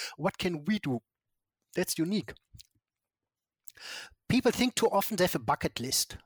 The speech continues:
Or do they think of, they have a bucket list seriously? They don't think they seriously have a bucket list. If I work with this architect, I have a successful career.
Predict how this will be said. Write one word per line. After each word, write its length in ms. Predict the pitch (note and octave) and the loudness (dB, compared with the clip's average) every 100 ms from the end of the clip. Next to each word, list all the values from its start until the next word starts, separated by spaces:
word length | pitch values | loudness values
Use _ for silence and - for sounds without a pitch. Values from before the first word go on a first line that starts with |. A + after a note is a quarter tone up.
| _ | _
Or 140 | - B2 | -6 -4
do 140 | B2 | -2
they 100 | A#2+ | -2
think 240 | B2 D#3+ C#3+ | -2 -2 -6
of, 180 | - | -6
they 200 | - D#3+ | 2 4
have 180 | E3+ C4+ | 6 4
a 60 | D#3+ | 4
bucket 340 | B2 - C3 | 0 -2 -6
list 140 | A2 - | -2 0
seriously? 320 | B2 A2 C3+ | 0 -2 0
They 120 | D3 | 2
don't 220 | E3 G3 | 4 2
think 140 | G#3+ - - | 0 -6 -2
they 80 | G3+ | 0
seriously 460 | - - D4 B3+ A3+ | 4 4 4 4 4
have 180 | B3 | 2
a 40 | G#3 | 2
bucket 300 | - - - | -2 0 -2
list. 260 | C3+ - - | -2 -4 0
If 140 | G#3+ | 2
I 240 | G#3 G3+ A3 | 4 2 0
work 300 | D#3 A3+ - | 0 0 2
with 120 | F3+ | 2
this 200 | A#3+ C4+ | 4 2
architect, 500 | - A#3 - - A3+ | 4 2 2 0 0
I 60 | D3+ | 2
have 120 | D#3 | 2
a 40 | - | 2
successful 540 | D3 - G3 F3 F#3 | 0 2 0 2 0
career. 380 | - E3 C3+ | 0 2 2